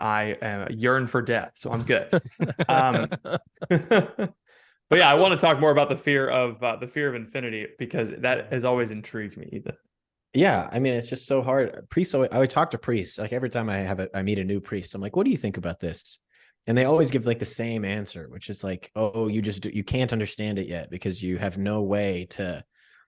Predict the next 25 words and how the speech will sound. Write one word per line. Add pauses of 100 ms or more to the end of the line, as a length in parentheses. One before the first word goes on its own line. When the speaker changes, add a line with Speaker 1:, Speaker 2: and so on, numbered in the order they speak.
(120)
Speaker 3:
we
don't,
our,
our
finite
minds
cannot
grasp
Speaker 2:
It's
not
a
Speaker 3:
the
Speaker 2:
self.
Speaker 3:
infinite." (200)
Speaker 2:
It
doesn't (160)
really
help, (220)
I
wouldn't
think.
Speaker 3:
No,
it
doesn't.
It,